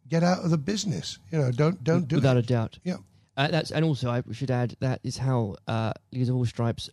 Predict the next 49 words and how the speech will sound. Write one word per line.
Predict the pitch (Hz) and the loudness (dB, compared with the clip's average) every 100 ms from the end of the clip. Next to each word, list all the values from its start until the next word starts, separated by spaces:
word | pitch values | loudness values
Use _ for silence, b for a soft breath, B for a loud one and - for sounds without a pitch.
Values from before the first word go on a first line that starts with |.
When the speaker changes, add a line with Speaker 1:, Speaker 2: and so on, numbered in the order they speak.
| - | -2
Speaker 2:
earn | 131 117 | 0 2
that | 113 - | 0 -4
respect | 113 - 113 - | -8 -4 -4 -2
in | 120 | -2
the | |
first | 113 139 127 - | 0 0 0 -2
place. | - 104 113 - B B B _ _ | -6 -6 -8 -12 B B B _ _
But | 202 | -2
there | 208 | 0
is | 247 240 | 0 0
a | |
question, | 214 185 - | 2 2 2
isn't | 165 156 | 2 6
Speaker 1:
And | 165 | 6
Speaker 2:
there? | 143 | 8
Speaker 1:
try | 185 | 6
and | - | 6
answer | 156 131 143 | 6 6 4
the | 131 | 2
questions. | - 147 - 98 90 | 4 4 4 0 2
That's, | 120 123 165 | 2 6 6
that's | 143 - | 6 4
what | 175 | 4
I | 147 | 6
always | 175 175 147 135 | 6 8 8 6
tried | - 151 143 123 | 4 4 4 2
to | 135 | 2
answer | 123 110 | 2 -2
the | 113 | 2
Speaker 2:
Or | 233 | 2
Speaker 1:
questions. | - 196 175 | 4 2 4
Speaker 2:
be | |
very | 190 185 165 | 4 4 4
good | 165 165 | 4 6
at | 160 | 6
avoiding | 151 185 123 104 | 6 4 2 0
them. | 104 110 117 | -2 -4 0
I, | 135 | 2
either | 147 147 | 2 4
way. | 139 131 - | 4 4 2
Um, | 156 151 147 139 B B - | 2 4 4 0 B B -2
Speaker 1:
Oh, | 254 247 | -2 0
well, | 151 320 156 | 0 0 -2
the, | 202 165 | -2 -4
the | - 156 | 0 2
way | 170 240 | 2 2
of | 190 | 4
avoiding | 170 151 196 170 143 | 2 2 2 2 -2
them | 92 160 135 | -4 -4 -6